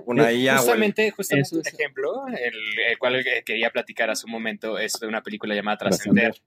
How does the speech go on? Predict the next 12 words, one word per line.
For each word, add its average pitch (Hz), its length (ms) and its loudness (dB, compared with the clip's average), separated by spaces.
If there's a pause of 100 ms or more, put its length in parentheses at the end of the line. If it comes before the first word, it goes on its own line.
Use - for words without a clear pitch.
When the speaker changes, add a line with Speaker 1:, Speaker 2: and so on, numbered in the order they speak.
Speaker 2:
Esa, 135 260 4
esa 160 300 4
la, 147 200 4
la 117 220 4
íbamos 131 280 2
a 104 60 -2
recomendar, 98 680 -2 (100)
este, 107 480 -12 (100)
y, 147 140 2
güey, 160 240 6
en 160 120 4
este, 180 420 4